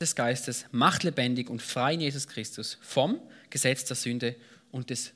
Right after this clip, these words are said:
Todes. Bereits der König David betete folgendes Gebet: „Schaffe mir, Gott, ein reines Herz und gib mir einen neuen,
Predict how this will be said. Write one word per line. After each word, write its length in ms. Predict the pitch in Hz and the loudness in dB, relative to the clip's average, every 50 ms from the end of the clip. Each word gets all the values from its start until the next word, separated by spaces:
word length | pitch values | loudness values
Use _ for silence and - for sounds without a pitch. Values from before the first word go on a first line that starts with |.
| _ _ _ - | _ _ _ -14
Todes. 460 | - 117 107 101 107 - - - - _ _ _ _ _ _ _ - - - - - - - - - _ _ _ _ _ | -10 -10 -10 -8 -8 -10 -10 -10 -12 _ _ _ _ _ _ _ -20 -20 -20 -20 -20 -20 -20 -20 -20 _ _ _ _ _
Bereits 340 | - 135 139 147 165 180 175 | 2 8 10 10 10 10 6
der 100 | - 156 | 2 0
König 320 | - - 165 156 151 147 - | 2 2 2 2 2 2 2
David 580 | 135 127 147 151 - 151 143 - - - - | 4 4 4 4 2 -2 -4 -4 -10 -12 -2
betete 360 | - 135 135 135 - - - | 2 2 2 2 0 -4 -4
folgendes 640 | - - - 127 123 123 120 123 113 117 117 - - - - | -6 -2 0 0 0 0 0 -2 -4 -4 -4 -6 -8 -10 -10
Gebet: 520 | - 127 - - 110 107 107 - - - - _ _ _ _ _ _ _ _ _ _ _ _ _ _ _ _ _ _ _ _ _ _ _ _ _ _ _ _ _ _ _ _ _ | -10 -10 -8 -8 -8 -10 -10 -12 -16 -18 -18 _ _ _ _ _ _ _ _ _ _ _ _ _ _ _ _ _ _ _ _ _ _ _ _ _ _ _ _ _ _ _ _ _
„Schaffe 380 | - - - 147 151 - - 147 | 0 4 6 6 6 4 2 2
mir, 160 | 135 127 127 | 2 2 2
Gott, 360 | - 113 104 107 - - - - - | 0 -2 -2 -2 -6 -12 -14 -12 -8
ein 160 | - 123 123 | -6 -4 2
reines 380 | 123 127 135 135 135 127 - - | 4 4 4 4 2 0 0 0
Herz 420 | 120 110 104 - - - - - _ _ _ | -2 -2 -2 -4 -6 -6 -8 -10 _ _ _
und 140 | - 135 - | -14 -10 -4
gib 180 | - 143 135 139 | 0 0 0 2
mir 240 | 131 127 127 127 - - - - | 0 -2 -2 -4 -8 -14 -14 -8
einen 260 | 120 120 117 113 110 | -4 -2 -2 0 0
neuen, 480 | 113 117 117 123 123 123 127 123 131 | 0 0 -2 -2 -2 -4 -4 -6 -8